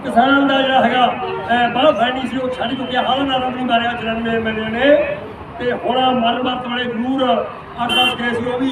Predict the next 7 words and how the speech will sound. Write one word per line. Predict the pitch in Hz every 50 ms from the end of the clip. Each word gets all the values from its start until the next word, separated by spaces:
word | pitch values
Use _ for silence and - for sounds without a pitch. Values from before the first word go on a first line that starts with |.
| 247 240 240
ਇਸ | 240 233
ਗੱਲ | 226 247 247 247 247 240
ਲਈ, | 254 254 262 277 277 277 277 - - - - -
ਮਰਨ | 220 233 233 262 285 285 285
ਵਰਤ | 285 277 277 285 277 285 -
ਹਟਾਉਣ | 208 220 226 262 262 262 247 247 247 240 240 233
ਲਈ, | 226 214 214 208